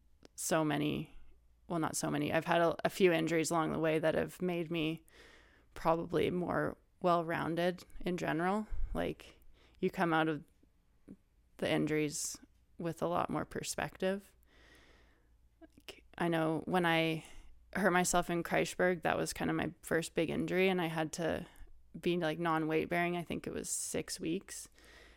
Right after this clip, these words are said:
And, like, my quad was, like, I could fit both my hands around my quad, which was kind of sad.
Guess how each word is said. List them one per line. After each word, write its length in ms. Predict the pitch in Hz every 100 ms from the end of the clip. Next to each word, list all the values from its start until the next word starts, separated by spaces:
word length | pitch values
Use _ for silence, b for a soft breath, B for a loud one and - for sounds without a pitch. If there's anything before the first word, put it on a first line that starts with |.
| b
And, 420 | 185 160 156 - - -
like, 200 | 165 -
my 160 | 165 165
quad 360 | - 165 165
was, 400 | 165 175 - - - B B B B B - - -
like, 160 | - 190
I 60 |
could 200 | 226 190
fit 280 | 233 214 180
both 280 | 202 202 -
my 120 | 202
hands 340 | 196 196 196 202
around 200 | 196 190
my 120 | 190
quad, 420 | - 180 180 208
which 220 | 208 170
was 120 | 180 -
kind 240 | 185 185
of 80 | 185
sad. 480 | - - 175 214